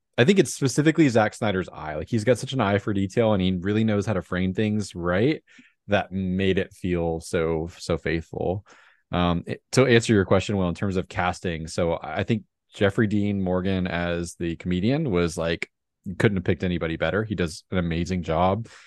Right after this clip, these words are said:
handling a very complex character who does terrible things, and then, you know, has to sort of, like,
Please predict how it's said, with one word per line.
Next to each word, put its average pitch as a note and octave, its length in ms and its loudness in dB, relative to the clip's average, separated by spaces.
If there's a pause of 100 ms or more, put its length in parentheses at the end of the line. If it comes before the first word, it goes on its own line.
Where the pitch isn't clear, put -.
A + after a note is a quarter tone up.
(160)
handling G#2+ 340 4
a G2+ 60 6
very G#2 560 2
complex G2+ 560 0
character F#2 540 0
who F2+ 160 -6
does F2 520 -4 (760)
terrible C#3 340 10
things, D3 600 2
and G#2+ 220 0
then, G#2 360 2
you A2 100 2
know, G#2 480 0 (140)
has A#2 320 0
to B2 100 2
sort A2 300 2
of, G2+ 220 2
like, F2+ 360 -2